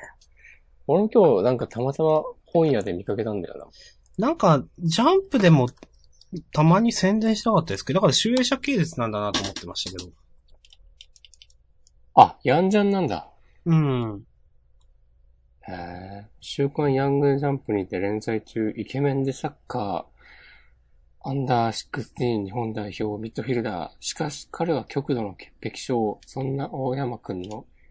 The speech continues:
Speaker 1: 友情、努力、潔癖の青春が描かれた、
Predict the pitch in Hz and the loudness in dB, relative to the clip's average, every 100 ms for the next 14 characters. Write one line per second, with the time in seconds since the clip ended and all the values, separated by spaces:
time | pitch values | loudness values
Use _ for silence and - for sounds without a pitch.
0 | - 85 131 127 123 120 127 131 117 92 | -10 0 2 4 2 0 2 2 0 -4
1 | 80 - - - 123 151 143 - - 90 | -10 -14 -14 -8 -4 -2 -2 -4 -14 -6
2 | 127 123 - 123 120 117 - - - - | -4 -2 -2 -2 -2 -6 -10 -20 -20 -20
3 | - - - 131 135 - 131 113 117 - | -20 -20 -12 -8 -6 -2 -4 -4 -6 -8